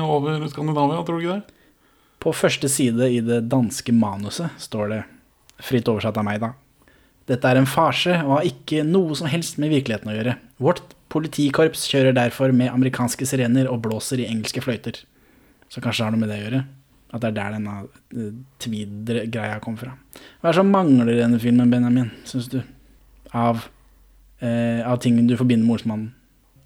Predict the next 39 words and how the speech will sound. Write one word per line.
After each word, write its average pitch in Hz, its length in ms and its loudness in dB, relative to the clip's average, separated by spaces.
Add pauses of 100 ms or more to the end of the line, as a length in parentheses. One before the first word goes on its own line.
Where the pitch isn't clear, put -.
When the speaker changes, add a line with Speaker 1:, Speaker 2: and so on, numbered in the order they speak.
(160)
Speaker 2:
Benny 131 320 6
sier 123 240 0 (100)
ikke 110 160 -4
«Hel 113 140 -2
Max». - 420 -10 (280)
Han 113 100 -6
sier 107 180 -4
bare 104 320 -2
«M-m-Max». 151 1120 0 (240)
Speaker 1:
Sier 196 240 0
han 190 100 0
ikke 196 140 -2
«Hel 190 140 2
Max» 165 240 -2
en 160 280 2
eneste 143 240 0
gang? 220 220 2 (300)
Speaker 2:
Nei, 180 340 -4 (260)
han 156 100 -8
sier 139 200 0
«M-m-Max». 151 1000 0 (220)
Jeg 151 80 0
vet 135 140 2
ikke 123 120 2
om 143 80 2
det 156 80 4
er 156 60 4
meningen 120 240 4
han 110 80 -2
skal 131 100 -4
stamme. 113 460 -4 (720)
Men 170 160 2
viktigere 180 400 2
enn 180 80 2
det, 202 160 0
Benjamin, 110 400 0 (240)
så - 160 -8
mangler 135 280 0
musikken. 139 460 -4